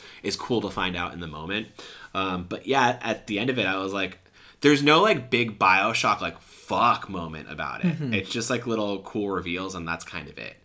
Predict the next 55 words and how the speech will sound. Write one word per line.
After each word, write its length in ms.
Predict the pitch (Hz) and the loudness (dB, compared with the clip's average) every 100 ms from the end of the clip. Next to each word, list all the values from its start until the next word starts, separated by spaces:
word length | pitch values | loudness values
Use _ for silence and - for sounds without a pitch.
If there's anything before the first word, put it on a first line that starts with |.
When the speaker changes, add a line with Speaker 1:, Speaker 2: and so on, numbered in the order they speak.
| _ - - - | _ -20 -20 -8
Speaker 1:
Um, 540 | 85 82 78 76 73 65 _ _ 110 | -4 -2 -2 -8 -14 -18 _ _ 0
I 100 | 117 | 0
hope 280 | 156 190 | 0 0
if 120 | 214 - | 0 2
they 100 | 151 | 2
get 120 | 139 | 2
another 260 | 127 117 110 | 2 0 0
stab 520 | - - 101 95 98 | -2 -4 2 2 2
at 60 | |
a 60 | 92 | -4
game 300 | 85 82 80 | -6 -6 -6
like 260 | 71 80 - | -8 -8 -2
this, 400 | - 135 - - - - - | -2 -2 -8 -12 -20 -16 -6
that 140 | 104 | -2
maybe 240 | 101 98 | 0 0
they 140 | 98 95 | 0 0
push 300 | - 101 - | -2 -6 -4
the 120 | 95 | -6
narrative 400 | 82 80 85 85 | -6 -4 -4 -6
in 60 | 82 | -10
the 60 | |
forefront 440 | 76 73 76 113 120 | -12 -10 -8 -6 -4
a 40 | |
bit 160 | 135 135 | -4 -2
more. 320 | 147 151 160 - - | -2 -2 -2 -6 -4
Speaker 2:
Right. 260 | 120 92 | -2 -2
Speaker 1:
Um, 420 | 101 98 90 87 87 | 0 0 0 -2 -6
and 140 | 98 | -4
give, 200 | 98 95 | -4 -2
like, 140 | 90 90 | -4 -4
a, 160 | 82 | -6
a 80 | - | -6
nice 320 | 90 85 - | -4 -4 -4
full 560 | - - 90 82 78 76 _ _ _ - | -8 -6 -4 -4 -6 -10 _ _ _ -10
loop, 340 | 101 92 80 - | -4 -4 -6 -10
<laughs> 80 | - | -8
if 300 | 117 82 82 | -6 -8 -8
you 140 | 82 | -8
will. 200 | 76 69 104 | -8 -8 -2
Speaker 2:
Oh, 180 | 139 185 | 0 2
wow. 160 | 110 | 2
Speaker 1:
Yeah, 360 | - 143 92 87 - | 0 0 -2 -8 -14
'cause 160 | - 123 | -4 4
Speaker 2:
Closed 360 | 160 180 151 131 | 8 8 6 2
loop. 340 | 160 156 - | 0 0 0
Speaker 1:
Yeah, 300 | 190 165 98 | 2 4 4
'cause 260 | - 151 143 | 0 0 2
by 180 | 143 147 | 6 8
the 100 | 143 | 8
end 120 | 170 | 4
of 80 | 175 | 4
it, 60 | 151 | 6
I 140 | 139 | 6
was 100 | 131 | 4
like, 240 | 139 131 | 2 0